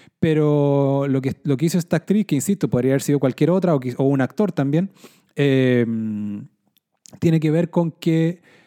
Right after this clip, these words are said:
esta obra que ella vio por quince minutos,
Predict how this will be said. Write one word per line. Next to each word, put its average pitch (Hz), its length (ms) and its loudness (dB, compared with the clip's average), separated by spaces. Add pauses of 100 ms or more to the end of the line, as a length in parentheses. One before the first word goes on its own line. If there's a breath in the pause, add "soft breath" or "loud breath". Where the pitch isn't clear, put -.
(840 soft breath)
esta 175 400 -2
obra 202 440 0
que 185 140 0
ella 190 180 0
vio 190 500 0 (120)
por 160 140 -4
quince 185 260 -2
minutos, 190 420 0